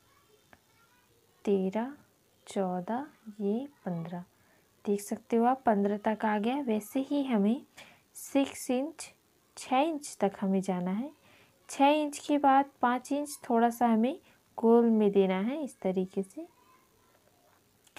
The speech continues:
पाँच इंच तक। अब यहाँ से हम स्ट्रेट लाइन खींच देंगे क्योंकि आगे का नेक हमें थोड़ा सा डीप गोल में ही चाहिए। तो यहाँ से इस तरीके से मोड़ लेंगे,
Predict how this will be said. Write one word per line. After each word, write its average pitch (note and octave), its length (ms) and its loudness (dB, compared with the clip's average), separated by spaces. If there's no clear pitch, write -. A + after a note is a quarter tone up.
पाँच A3 300 2
इंच G#3+ 320 0
तक। - 280 -6
अब A3 180 0
यहाँ A3+ 300 2
से C4+ 180 -2
हम C#4 200 -4
स्ट्रेट - 800 -2
लाइन G3+ 240 2
खींच G#3 280 -2
देंगे G3+ 320 0
क्योंकि A3+ 500 -4
आगे F#3+ 300 4
का A#3 180 -2
नेक G3+ 300 -2
हमें F#3+ 200 -4
थोड़ा G3+ 420 -2
सा A3+ 220 -2
डीप G3+ 440 -2
गोल G3 280 4
में G#3+ 180 4
ही G#3+ 140 0
चाहिए। G3+ 640 -4
तो G3+ 80 -6
यहाँ G#3 340 0
से D4 320 -6
इस - 180 -6
तरीके G3 400 -2
से F4 260 -6
मोड़ G#3 240 6
लेंगे, G3+ 420 4